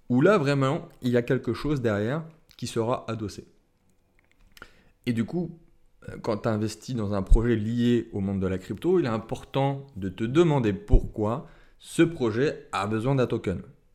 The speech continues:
Et si elle a besoin d'un token, pourquoi elle a besoin de son propre token ? Donc c'est chose dite.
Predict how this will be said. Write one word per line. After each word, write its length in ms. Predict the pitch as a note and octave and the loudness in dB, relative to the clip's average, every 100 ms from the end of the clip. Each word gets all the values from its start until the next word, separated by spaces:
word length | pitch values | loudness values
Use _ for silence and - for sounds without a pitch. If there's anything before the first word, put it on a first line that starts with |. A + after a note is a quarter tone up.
| - | -8
Et 220 | F#2 F#2 | -6 -4
si 240 | - - | -4 2
elle 140 | D#3 C3+ | 4 4
a 40 | |
besoin 260 | A#2 A#2 A2 | 4 2 0
d'un 100 | F#2+ | 0
token, 420 | F#2+ C3 E3+ E3+ | -2 0 0 -2
pourquoi 560 | - - C#3 - D#3+ | -6 -6 -6 0 2
elle 60 | D#3+ | 2
a 80 | A#2 | 2
besoin 320 | G#2+ G#2+ D3 | 0 -2 -2
de 80 | A#2+ | -4
son 200 | - G#2 | -4 -8
propre 460 | - - C#3+ C#3 | -4 -2 -2 -2
token ? 300 | A#2 A2+ F2+ E2+ - _ _ _ _ - - - - _ - _ - _ - | -4 -6 -8 -12 -16 _ _ _ _ -20 -20 -20 -20 _ -20 _ -20 _ -6
Donc 140 | B2 | -4
c'est 140 | A2 D#3+ | 2 2
chose 240 | D#3+ C3 | 2 -2
dite. 240 | G2+ - | -4 -10